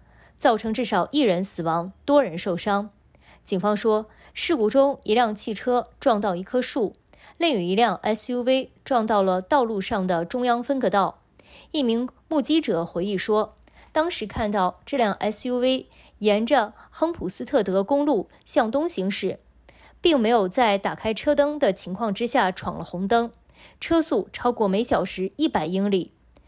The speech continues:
官员说，两名伤者被送往纳苏县医疗中心。据悉，另有两名儿童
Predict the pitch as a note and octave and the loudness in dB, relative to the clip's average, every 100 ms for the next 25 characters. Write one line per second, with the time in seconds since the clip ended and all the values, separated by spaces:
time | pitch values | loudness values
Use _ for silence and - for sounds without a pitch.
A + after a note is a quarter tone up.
0 | _ - A#3 A3+ F#3+ G3 A3 G3 G3 - | _ -2 0 2 0 0 2 0 -2 -12
1 | - A3+ A#3 D4 D#4+ E4+ D4 F3+ - - | 0 2 2 0 0 0 0 0 -2 -2
2 | B3 G#3+ B3+ G#3 F3 F#3+ A#3 G3+ B3 C4 | 0 0 0 0 0 -2 -4 -4 -6 -2
3 | A#3+ - A3+ F3+ F#3+ A#3+ A#3 C4 B3+ - | -2 -2 0 -2 -2 -4 -2 -2 -2 -6
4 | _ _ - _ - B3+ G3+ B3+ G3+ G3+ | _ _ -20 _ -4 -2 -2 -2 -2 -6
5 | - - - E4 A3+ A#3 C4 F3 F#3 G#3+ | -16 -12 -2 2 4 4 2 0 -2 0
6 | G3+ D4 G3 F#3+ | 0 0 -2 -4